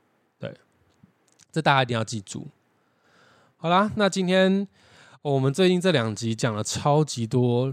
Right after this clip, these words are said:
旅游的雷事。啊，大家就当一个过来人的那个心声啦，大家听听笑一笑，但是也是小心不要笑一笑你就哭了，<laughs> 好不好？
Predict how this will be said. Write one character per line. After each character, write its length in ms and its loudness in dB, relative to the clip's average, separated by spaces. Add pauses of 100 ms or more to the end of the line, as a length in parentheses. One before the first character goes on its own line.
旅 240 -4
游 180 0
的 100 2
雷 260 0
事。 520 -2 (960)
啊， 340 -4
大 80 -2
家 80 2
就 100 4
当 220 2
一 80 -2
个 680 0 (140)
过 140 0
来 100 2
人 180 -2
的 300 0
那 140 -2
个 200 2
心 320 0
声 300 4
啦， 220 -2
大 120 2
家 60 6
听 220 -2
听 180 -2
笑 240 4
一 60 -6
笑， 280 0 (200)
但 160 0
是 120 0
也 80 4
是 120 2
小 180 0
心 380 -2 (200)
不 80 -4
要 120 2
笑 240 0
一 20 -2
笑 160 0
你 140 -6
就 80 2
哭 320 0
了， 200 0 (380)
<laughs> 400 2
好 80 -6
不 80 -2
好？ 300 2